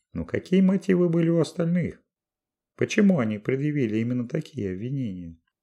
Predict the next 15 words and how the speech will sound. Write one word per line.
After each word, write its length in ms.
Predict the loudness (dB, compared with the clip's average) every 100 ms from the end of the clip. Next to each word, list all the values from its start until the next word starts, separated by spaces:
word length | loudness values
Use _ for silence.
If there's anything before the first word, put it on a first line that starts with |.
| _ _ _ _ _ _
«А 100 | -12
ты 180 | -4 0
молодец», 840 | 2 4 4 4 2 2 0 -4
похвалил 520 | -6 -4 0 2 2
Тихон. 560 | 0 -6 -6 -6 -8 -10 _
«Правильно 560 | -10 -4 -2 0 -2 -4
мыслишь. 760 | -4 -2 -2 -4 -6 -6 -8 _ _ _
Думаю, 640 | -8 -4 -2 -2 0 2 0
Егор 380 | 2 4 4
уже 380 | 4 2 2 2
предупредил 760 | 2 0 2 0 -2 0 -2 0
домочадцев 760 | -2 -4 -2 -2 -2 -4 -14 -8
о 100 | -6
моих 340 | -4 -6 -6
полномочиях. 800 | -6 -4 -4 -6 -8 -10 -10 -10